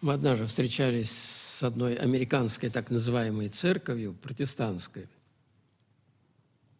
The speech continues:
у которых все богословие как раз заключено вот в этой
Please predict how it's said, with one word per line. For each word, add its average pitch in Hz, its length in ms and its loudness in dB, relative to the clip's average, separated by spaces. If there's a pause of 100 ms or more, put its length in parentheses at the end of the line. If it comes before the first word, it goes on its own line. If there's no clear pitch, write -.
(240)
у 160 60 -10
которых 143 400 2
все 190 240 8
богословие 131 760 4
как 107 220 -6
раз 139 180 0
заключено 117 540 -2
вот 113 180 -2
в 98 60 -6
этой 110 380 -4